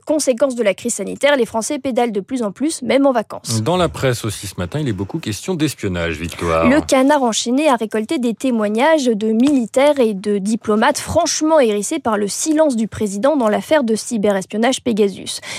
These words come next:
Speaker 1: Si ce logiciel avait été produit et vendu par la Russie, Macron se serait sans doute montré plus violent, ironise un diplomate qui a répondu au Canard. C'est une question de souveraineté nationale, disent-ils.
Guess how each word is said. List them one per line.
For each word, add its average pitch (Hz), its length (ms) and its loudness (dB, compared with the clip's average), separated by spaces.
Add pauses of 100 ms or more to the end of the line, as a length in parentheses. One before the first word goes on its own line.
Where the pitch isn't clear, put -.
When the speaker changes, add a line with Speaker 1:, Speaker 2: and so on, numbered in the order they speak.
Speaker 1:
Si 311 180 0
ce 330 120 0
logiciel 285 500 2
avait 269 140 2
été 262 280 0
produit 262 500 2
et 247 100 6
vendu 262 400 2
par 240 220 2
la 214 120 2
Russie, 262 460 -2
Macron 285 380 0
se 294 160 -4
serait 254 280 0
sans 247 220 -2
doute 311 200 0
montré 262 300 2
plus 285 240 2
violent, 285 500 2
ironise 226 540 0
un 202 100 2
diplomate 202 580 -2
qui 220 120 -4
a 208 40 -2
répondu 208 400 -4
au 226 80 2
Canard. 202 440 -6
C'est 320 200 -2
une 294 140 0
question 294 300 -2
de 285 120 4
souveraineté 320 600 0
nationale, 294 500 0
disent-ils. - 500 -4